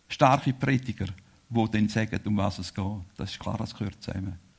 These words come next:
Das gehört zusammen. Aber es bereitet den Boden vor. Eben,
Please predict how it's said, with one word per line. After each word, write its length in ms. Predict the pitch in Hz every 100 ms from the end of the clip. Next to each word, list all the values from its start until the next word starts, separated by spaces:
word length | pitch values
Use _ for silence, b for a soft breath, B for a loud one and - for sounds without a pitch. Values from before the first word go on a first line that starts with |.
| _ _ -
Das 160 | -
gehört 300 | - 117 -
zusammen. 240 | 107 104 104
Aber 140 | -
es 80 | -
bereitet 560 | 113 113 123 139 139 - b b -
den 60 |
Boden 300 | 117 101 117
vor. 280 | - 104 90 85 - - - - - - - _ _ _ _ _ _ - _ _ _ - - - -
Eben, 260 | 101 107